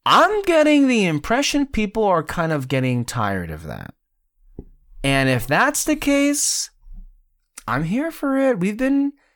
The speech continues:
screaming into the ether for years. Um, and if there is finally a turning point, I'm glad to see it, uh, happen. And I, I wonder, uh,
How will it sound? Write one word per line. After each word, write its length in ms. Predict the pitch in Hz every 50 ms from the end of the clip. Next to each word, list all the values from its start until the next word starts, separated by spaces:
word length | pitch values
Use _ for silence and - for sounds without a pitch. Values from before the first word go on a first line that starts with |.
| _ _ _ _ _ _ -
screaming 800 | - - - - - - 147 151 165 208 233 240 254 262 247 233
into 180 | 233 226 226
the 100 | 214 214
ether 680 | 202 202 220 233 240 220 - 202 170 139 123 113 110 - - _ _ _
for 300 | - - - 147 143 147
years. 840 | 143 139 135 143 180 202 202 180 131 92 76 60 - - - - - - - - - - _ _ _ _ _ _
Um, 540 | 117 117 117 113 113 110 107 110 107 104 - - -
and 140 | 127 127 127
if 120 | 127 123 -
there 180 | 151 156 151
is 480 | 151 - 175 190 214 240 254 254 240 -
finally 600 | - - - - 170 180 208 233 233 226 220 180
a 60 | 147
turning 420 | 143 - - - 185 202 202 180 160
point, 380 | - - 147 139 127 123 - -
I'm 140 | 131 131 131
glad 260 | 127 135 147 165 165
to 80 | 165 156
see 460 | - - 165 160 160 160 156 156 - _ _ _ _ _ _ _ _ _ _ -
it, 380 | 147 139 - - - - -
uh, 600 | 127 131 131 127 123 123 123 120 113 110 110 113 - _ _ _ _ _ _ _ _
happen. 500 | - - 107 107 - - 185 202 214 -
And 220 | - - 135 127 131
I, 120 | 131 - -
I 120 | - 131 127
wonder, 580 | 127 151 - - 220 170 139 127 131 135 - _ _ _ _ _ _ _ _ _ _ _ _
uh, 420 | - 123 123 120 120 120 117 113